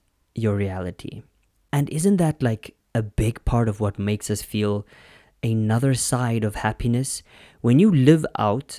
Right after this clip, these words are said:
the life that you're fabricating, that you've envisioned, or at least trying to live out your purpose, even at the mercy of your bad habits,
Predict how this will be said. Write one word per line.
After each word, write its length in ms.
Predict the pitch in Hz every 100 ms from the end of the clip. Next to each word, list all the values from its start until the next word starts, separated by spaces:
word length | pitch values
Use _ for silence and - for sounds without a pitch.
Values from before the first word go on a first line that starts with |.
| -
the 120 | 139
life 440 | 123 101 92 -
that 200 | 117 107
you're 140 | 104 98
fabricating, 920 | - 101 92 98 - 76 95 135 185 _ _
that 200 | 110 104
you've 160 | 113 123
envisioned, 640 | 127 107 101 107 - 147 - _ _ _ _
or 100 | 120
at 120 | 110 120
least 200 | 117 -
trying 340 | 135 135 131
to 140 | -
live 200 | 113 113
out 200 | 113 110
your 100 | 104
purpose, 720 | - - 117 - 135 - - - _ _ _ _ -
even 320 | 110 123 131
at 160 | 117
the 80 | 113
mercy 380 | 107 113 110 87
of 120 | 107
your 120 | 107
bad 260 | 101 101 98
habits, 560 | 104 131 110 113 -